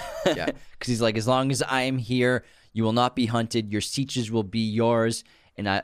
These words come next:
Speaker 1: and we, I want to, like, form an alliance here."
Speaker 2: Yeah, and the attack is brutal. I mean, it's just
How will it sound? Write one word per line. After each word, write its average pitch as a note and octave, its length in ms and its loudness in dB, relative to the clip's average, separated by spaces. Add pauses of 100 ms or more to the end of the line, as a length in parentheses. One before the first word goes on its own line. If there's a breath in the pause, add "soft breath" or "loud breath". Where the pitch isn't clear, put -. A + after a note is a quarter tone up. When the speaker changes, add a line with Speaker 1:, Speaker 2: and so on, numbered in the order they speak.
Speaker 1:
and G2+ 320 -4
we, A2 220 0
I A2 100 0
want G#2+ 220 0
to, G2+ 100 -4
like, F2+ 160 -2
form G#2 240 -2
an F#2+ 60 0
alliance E2 380 -2
here." E2 280 -8
Speaker 2:
Yeah, - 120 0
and D3+ 140 2
the F#3 80 6
attack F#3 400 0
is G2+ 140 -2
brutal. G#2+ 560 -2
I G#2+ 60 -8
mean, G#2+ 560 -2 (180)
it's - 180 -8
just C#3+ 260 0